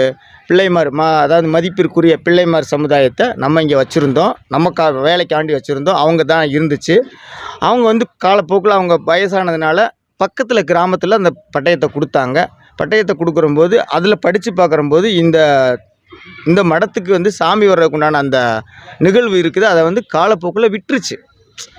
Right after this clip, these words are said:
நடந்துட்டு இருந்தது, காலப்போக்குல அதை நடத்த முடியாம ஏதோ சூழ்நிலைனால விட்டுருச்சு. அப்ப என்னன்னா, திரும்ப வந்து அந்த பட்டயத்தை கொண்டு போய் நம்ம தேவஸ்தானத்துல அங்கங்க இல்லைன்னா நம்ம பக்கத்துல இருக்க உறவுகள், ஊர் குடும்பனாரெல்லாம் எடுத்துட்டு போய் பட்டயத்தை வச்சு கேட்டாங்க. இந்த மாதிரி எங்களுக்கு பட்டம், எங்களுக்கு ஒரு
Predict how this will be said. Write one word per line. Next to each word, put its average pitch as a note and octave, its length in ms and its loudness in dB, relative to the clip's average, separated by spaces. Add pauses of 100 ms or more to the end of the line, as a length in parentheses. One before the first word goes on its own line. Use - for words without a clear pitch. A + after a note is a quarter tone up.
(120)
நடந்துட்டு G#3+ 380 0
இருந்தது, G3+ 580 2
காலப்போக்குல G3 500 0
அதை G#3 60 0
நடத்த F3 300 -2
முடியாம F3+ 380 0
ஏதோ G#3+ 380 4
சூழ்நிலைனால D#3 560 -2 (880)
விட்டுருச்சு. E3+ 460 -2 (640)
அப்ப A3+ 340 0
என்னன்னா, G#3+ 420 0
திரும்ப A#3+ 320 2
வந்து G#3 220 2
அந்த F#3 120 -2
பட்டயத்தை G#3 360 0
கொண்டு F3+ 200 -2
போய் G3 80 2
நம்ம F#3 200 0
தேவஸ்தானத்துல E3+ 840 0
அங்கங்க F3 340 0
இல்லைன்னா F3 160 2
நம்ம E3+ 300 0 (120)
பக்கத்துல F3+ 180 0
இருக்க E3 200 2
உறவுகள், F3 340 4
ஊர் F3+ 260 2
குடும்பனாரெல்லாம் E3 500 2
எடுத்துட்டு E3 320 -4
போய் D#3 240 -2
பட்டயத்தை F3 180 0
வச்சு D#3 320 -2
கேட்டாங்க. F3+ 400 -2 (400)
இந்த D#3+ 140 -2
மாதிரி F#3+ 160 2
எங்களுக்கு D#3+ 240 0
பட்டம், D3+ 280 -2
எங்களுக்கு D#3 280 -2
ஒரு D3 160 4